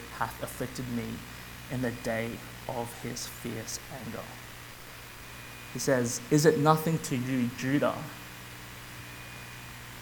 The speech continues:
that our city has been destroyed? Is it nothing to you that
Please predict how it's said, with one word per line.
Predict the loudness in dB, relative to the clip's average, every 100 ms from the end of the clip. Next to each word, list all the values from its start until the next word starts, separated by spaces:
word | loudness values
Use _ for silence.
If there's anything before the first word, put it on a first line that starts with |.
| -4 2
that | 4
our | 4
city | 4 4 4
has | 2 -2
been | -2 -2
destroyed? | 0 -2 0 0 0 -4 -10 -12 -12 -12 -12 -12 -12 -12 -12 -12 -12 -12 -12 -12 -12 -12 -12 -6
Is | 4 6
it | 8
nothing | 6 4 2
to | 2 4
you | 6 6 4 4
that | 4 4